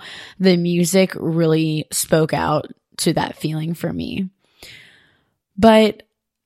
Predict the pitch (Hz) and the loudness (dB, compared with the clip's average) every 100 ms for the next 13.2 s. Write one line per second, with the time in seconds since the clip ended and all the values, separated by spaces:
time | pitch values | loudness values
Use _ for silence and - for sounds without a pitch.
0 | _ _ 208 208 202 185 - _ _ - | _ _ 4 6 6 2 -8 _ _ -8
1 | - 220 277 320 294 240 208 175 170 - | 0 4 8 8 8 6 6 4 0 0
2 | 156 156 139 170 175 - - - 214 170 | -2 -2 -2 -4 -4 -4 -4 -6 -6 -8
3 | - 214 220 214 214 202 190 - - 240 | -2 2 4 4 4 2 2 -2 2 4
4 | 233 185 180 190 190 185 175 170 156 - | 4 4 4 4 6 4 2 0 -2 -2
5 | 175 165 165 160 165 - 254 240 240 226 | 0 2 2 2 0 0 2 4 4 4
6 | 226 214 - - - 214 196 190 175 208 | 2 0 -4 -8 -4 4 6 6 6 6
7 | 240 208 165 151 165 165 - _ _ _ | 8 8 6 2 -2 -6 -14 _ _ _
8 | 165 180 170 170 165 156 147 170 156 151 | -2 4 4 2 -2 -2 0 2 2 2
9 | 156 - 180 - - - - 175 170 156 | 0 0 -2 -8 -20 -20 -2 2 4 2
10 | - - 180 170 160 160 156 151 160 160 | 2 2 2 2 0 0 0 -2 0 2
11 | 170 - 165 156 151 - 165 160 165 156 | 0 0 0 0 0 -2 -4 -2 -2 -2
12 | 151 151 85 - - - 160 156 - 180 | -2 -2 -2 -2 -4 0 0 -2 -6 -6
13 | 175 | -6